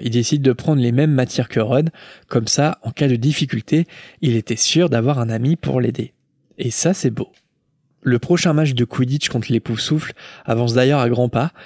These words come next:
ce qui amène Dubois à organiser des séances d'entraînement tous les soirs.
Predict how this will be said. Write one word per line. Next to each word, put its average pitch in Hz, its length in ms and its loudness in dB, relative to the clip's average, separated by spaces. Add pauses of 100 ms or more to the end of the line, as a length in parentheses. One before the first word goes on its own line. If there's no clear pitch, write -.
(120)
ce - 140 -6
qui - 160 0
amène 143 240 2
Dubois 135 320 2
à 160 40 2
organiser 123 440 0
des 131 100 -2
séances 135 380 -2
d'entraînement 123 540 -2 (100)
tous - 160 0
les 131 100 4
soirs. 110 420 -2